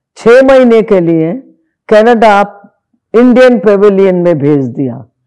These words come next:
वहाँ उन्होंने stage बनाया था। तो besides, except on Saturday, Sunday, बाकी दिन मेरा दस मिनट का एक item हुआ करता था। मैंने अब से, अपने साथ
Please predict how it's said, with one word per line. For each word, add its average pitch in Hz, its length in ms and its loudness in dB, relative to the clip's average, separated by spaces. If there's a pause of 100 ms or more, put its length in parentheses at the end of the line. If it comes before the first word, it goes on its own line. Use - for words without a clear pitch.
(360)
वहाँ 214 200 2
उन्होंने 220 440 0
stage 208 420 0
बनाया 160 420 -2
था। - 500 -14 (360)
तो 220 200 4
besides, 190 680 0 (720)
except 240 540 -2
on 226 200 0 (100)
Saturday, 214 500 2 (100)
Sunday, 170 420 -2 (440)
बाकी 214 340 0
दिन 214 260 0
मेरा 180 340 0
दस 190 360 -2
मिनट 185 320 -4
का 170 200 -2
एक 160 340 -2 (400)
item 196 400 0
हुआ 151 300 -4
करता 127 420 -10
था। 113 320 -20 (440)
मैंने 226 240 0
अब 208 160 0
से, - 180 -4 (340)
अपने 196 300 -4
साथ 180 280 -2